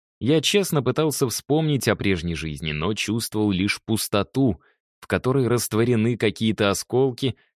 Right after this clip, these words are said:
никак не связанных между собой воспоминаний. Боги этого мира стёрли мою личность весьма основательно, и когда-нибудь они ответят за это. Внимание! В локацию вторглись посторонние.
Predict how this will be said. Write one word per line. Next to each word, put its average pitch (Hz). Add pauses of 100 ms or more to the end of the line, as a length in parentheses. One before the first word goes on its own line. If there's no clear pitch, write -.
никак 147
не 147
связанных 113
между 92
собой 85
воспоминаний. 80 (680)
Боги 170
этого 151
мира 151
стёрли 160
мою 82
личность -
весьма 92
основательно, 120 (340)
и 104
когда-нибудь 113
они 98
ответят 123
за 104
это. 76 (640)
Внимание! 117
В 98
локацию 131
вторглись 113
посторонние. 110